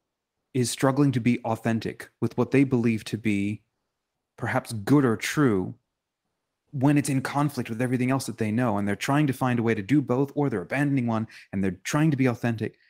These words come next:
as opposed to those who are going to confession every week and receiving communion every week and still not making any real effort. And, you know, there are those of us who, who know who we are, not making any real effort to actually change because, "Yeah, I've got confession, I'm okay."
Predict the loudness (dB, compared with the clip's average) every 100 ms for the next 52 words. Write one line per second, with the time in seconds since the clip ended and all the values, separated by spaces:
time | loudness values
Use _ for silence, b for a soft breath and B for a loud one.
0 | _ _ -4 -2 2 2 2 2 2 2
1 | 0 -2 -2 b b 0 2 2 0 0
2 | -2 -2 0 0 0 -2 2 4 4 2
3 | 2 2 0 0 -2 -4 -10 _ _ -4
4 | -4 -2 0 2 4 2 -4 _ 2 2
5 | 4 2 2 0 2 0 -2 -8 -8 2
6 | 4 6 4 0 -2 -4 -8 -18 _ _
7 | -10 -4 -2 -2 -6 -12 _ _ _ -8
8 | -6 -8 -6 0 2 2 2 0 0 2
9 | 4 4 4 2 0 -2 -4 -8 b b
10 | b 2 2 4 4 6 4 4 2 -2
11 | -2 -4 -4 -4 0 0 -2 -2 -2 0
12 | -2 -2 -4 -6 -6 -4 -4 -6 -6 -6
13 | -10